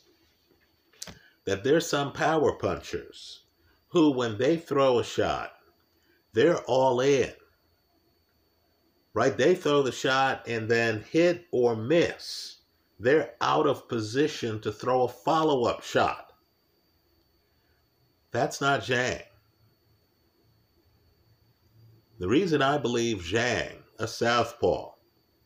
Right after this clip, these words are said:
would have an excellent chance of beating Tyson Fury, who's ambidextrous, is because Fury can't go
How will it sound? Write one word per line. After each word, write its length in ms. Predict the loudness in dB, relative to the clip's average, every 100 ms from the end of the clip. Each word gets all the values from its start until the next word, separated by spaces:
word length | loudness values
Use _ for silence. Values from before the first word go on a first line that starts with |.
| _ _ _ _ _ _ _ _ _ _ _ _ _ _ _ _ _ _
would 160 | -2 0
have 240 | 2 0
an 120 | 0
excellent 640 | -2 -4 -4 -4 -2 -2 -4
chance 760 | -4 -2 -2 -4 -6 -12 -14 -8
of 340 | -6 -6 -4
beating 500 | -4 -2 -2 -2 -6 -8
Tyson 560 | -4 -2 -2 -4 -8
Fury, 680 | -8 -14 0 2 4 2 0
who's 340 | -2 -4 -6 -6
ambidextrous, 1400 | -4 -4 -8 -4 -2 -2 -6 -6 0 0 -2 -16 -18 -20 _ _ _ _ _ _ _ _ _ _ _ _ _ _ _
is 160 | -2 -2
because 460 | -2 -2 0 -2 -4
Fury 480 | 0 2 4 2
can't 460 | -2 -8 -6 -6 -8 -6
go 480 | 0 2 2 -2